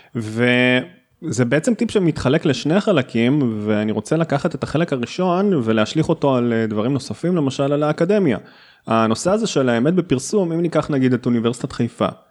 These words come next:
וליד יש את הטכניון. אז סתם, אני לא יודע באמת אם באוניברסיטת חיפה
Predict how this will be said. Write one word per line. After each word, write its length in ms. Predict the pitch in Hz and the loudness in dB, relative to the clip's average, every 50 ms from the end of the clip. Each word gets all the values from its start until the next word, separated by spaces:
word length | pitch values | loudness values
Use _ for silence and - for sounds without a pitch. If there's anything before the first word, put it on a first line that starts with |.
| _ _ _ - | _ _ _ -4
וליד 460 | 113 110 117 120 123 123 123 117 117 | 0 2 4 6 6 6 4 4 2
יש 180 | 117 117 - - | -2 -2 0 -2
את 120 | 120 - | -4 -4
הטכניון. 420 | 113 - - 107 - - 110 110 113 - | -2 0 0 0 0 -2 -6 -6 -6 -8
אז 80 | - | -6
סתם, 220 | - - 120 113 104 | -4 -2 -2 0 0
אני 120 | 101 113 | 0 0
לא 100 | 127 135 143 | 0 2 2
יודע 280 | 139 135 127 123 120 | 2 2 2 2 2
באמת 360 | 117 117 120 113 113 110 - 120 | 2 0 0 0 -2 -2 -2 -4
אם 100 | 117 110 | -4 -2
באוניברסיטת 760 | 110 110 110 110 104 117 113 110 - - 117 - 110 - | 0 0 0 2 4 2 2 2 0 -4 -4 -4 -4 -4
חיפה 540 | - - 117 107 - - - 131 131 131 131 | -4 -4 -4 -4 -4 -2 0 2 2 2 2